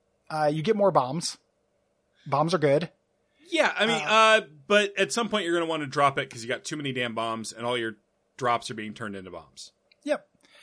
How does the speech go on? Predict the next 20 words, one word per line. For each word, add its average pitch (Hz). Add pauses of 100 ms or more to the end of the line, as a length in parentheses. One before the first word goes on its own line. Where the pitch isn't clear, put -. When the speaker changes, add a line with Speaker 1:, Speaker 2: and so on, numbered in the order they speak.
(280)
Speaker 1:
Uh, 165
and 226
it 202
also, 180
uh, 139
you 160
know, 160
there's 156
a, 165
there's 151
a, 139 (320)
a 131 (320)
terminal 202
velocity 151
on 135
how 139
good 131
bombs 120
can 131
be. 123